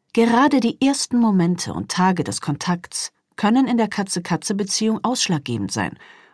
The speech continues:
sofern keine Beziehungsförderung betrieben wird.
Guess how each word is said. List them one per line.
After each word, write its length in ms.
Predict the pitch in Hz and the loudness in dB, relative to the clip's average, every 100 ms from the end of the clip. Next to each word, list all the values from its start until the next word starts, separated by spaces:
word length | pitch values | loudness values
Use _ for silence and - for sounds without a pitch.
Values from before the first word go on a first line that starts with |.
| _ | _
sofern 600 | - 220 208 190 160 165 214 | -2 0 0 0 0 -2 -2
keine 340 | 226 180 180 | 0 2 2
Beziehungsförderung 1000 | 208 214 - 285 185 - 123 117 110 98 | -2 -4 -4 -2 -4 -4 -4 -4 -6 -8
betrieben 440 | - - 123 85 71 | -8 -8 -8 -8 -10
wird. 280 | 57 - | -12 -18